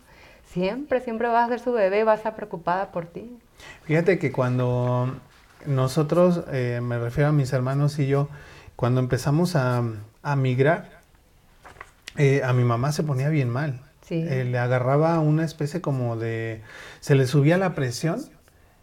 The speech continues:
Speaker 2: Por cualquier preocupación que la, ella le diera, eh, se ponía bien mal, bien grave. Hasta que en una ocasión, yo creo que...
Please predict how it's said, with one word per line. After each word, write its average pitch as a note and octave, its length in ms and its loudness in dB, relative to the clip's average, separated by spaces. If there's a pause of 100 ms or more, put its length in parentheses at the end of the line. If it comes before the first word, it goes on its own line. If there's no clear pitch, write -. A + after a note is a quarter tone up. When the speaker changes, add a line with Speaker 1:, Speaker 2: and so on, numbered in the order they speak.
(540)
Speaker 2:
Por C3 440 6
cualquier D3 360 6
preocupación E3+ 580 2
que F#3+ 140 -2
la, E3 240 2
ella D3+ 260 2
le C#3 160 0
diera, C3+ 360 0 (240)
eh, A#2+ 300 -2
se A#2 120 -6
ponía C3 260 -2
bien D3+ 300 2
mal, C#3+ 240 0
bien C#3 160 2
grave. C#3+ 340 0 (320)
Hasta C3 380 -4
que C3 160 -2
en B2+ 80 0
una C#3+ 180 2
ocasión, D#3+ 680 0 (540)
yo C3+ 120 4
creo D3+ 200 2
que... D3 360 2